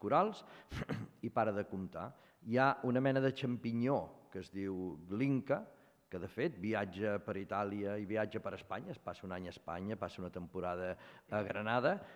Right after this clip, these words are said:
<clears throat> que construeix les bases i construeix una òpera nacional, eh,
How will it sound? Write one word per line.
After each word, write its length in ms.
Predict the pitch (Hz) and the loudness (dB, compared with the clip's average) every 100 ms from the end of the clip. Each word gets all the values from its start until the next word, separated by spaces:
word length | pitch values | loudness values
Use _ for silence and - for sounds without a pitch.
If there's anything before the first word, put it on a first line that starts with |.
| - | 2
<clears throat> 480 | - - 123 - - | 4 4 -2 -2 0
que 80 | 151 | 2
construeix 600 | 156 156 - 135 143 135 131 | 4 0 0 4 6 4 4
les 240 | 127 113 | 2 4
bases 480 | 143 143 127 185 - - - | 4 6 4 0 -2 -16 -10
i 80 | 139 | -4
construeix 540 | 147 131 - 135 131 139 | -2 -2 0 2 2 2
una 140 | 120 | 2
òpera 320 | 117 135 139 | 2 2 4
nacional, 800 | 135 131 - 110 117 113 113 113 131 - - - - | 4 2 0 0 2 4 4 2 0 -4 -20 -20 0
eh, 240 | 113 107 | 2 4